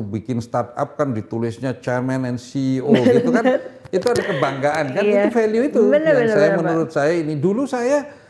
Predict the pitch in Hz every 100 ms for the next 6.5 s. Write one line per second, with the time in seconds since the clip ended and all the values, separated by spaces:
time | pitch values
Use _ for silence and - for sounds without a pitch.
0 | _ 196 202 214 160 156 196 202 170 175
1 | 214 196 208 202 202 202 214 208 269 233
2 | 190 - 185 240 226 208 190 226 277 -
3 | 240 180 220 277 320 320 320 285 - -
4 | 165 185 - 214 214 - 170 165 196 190
5 | 208 151 180 180 196 175 214 190 233 220
6 | 107 185 139 214 233